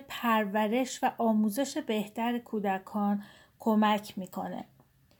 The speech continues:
نکته هایی که من تلاش کردم در این اپیزود پیش رو، اه، عنوان کنم اینه که لازم ما توی شرایط سخت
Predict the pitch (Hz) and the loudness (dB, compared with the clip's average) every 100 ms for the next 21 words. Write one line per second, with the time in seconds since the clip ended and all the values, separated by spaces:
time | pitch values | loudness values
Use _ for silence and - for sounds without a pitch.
0 | _ - _ - 247 - - 285 302 - | _ -20 _ -14 -14 -8 0 2 2 4
1 | 320 311 370 403 - 262 226 226 226 - | 6 6 6 2 2 4 6 6 2 0
2 | - - - - 240 226 254 277 - 254 | -14 -20 -14 2 4 6 6 4 0 2
3 | 233 220 220 214 208 208 - - 269 269 | 4 4 4 4 2 0 -4 0 2 4
4 | 262 240 - 214 226 269 277 - - 196 | 2 0 0 -2 0 0 -2 -8 -8 -6
5 | - 208 202 214 202 - - - - - | -2 0 2 2 -2 -6 -20 -20 -20 -20
6 | - - 196 208 - 247 226 220 220 220 | -10 0 4 4 6 8 10 8 6 4
7 | - 226 220 226 233 247 285 254 254 240 | 2 2 4 4 4 2 2 4 4 2
8 | - 294 277 285 285 269 349 381 330 226 | 0 2 6 8 6 4 4 4 6 6
9 | 214 214 - 302 330 - 240 220 220 220 | 6 2 0 0 0 2 4 4 4 0
10 | - 208 - - 254 254 277 - - | -2 -2 2 8 10 10 8 2 -12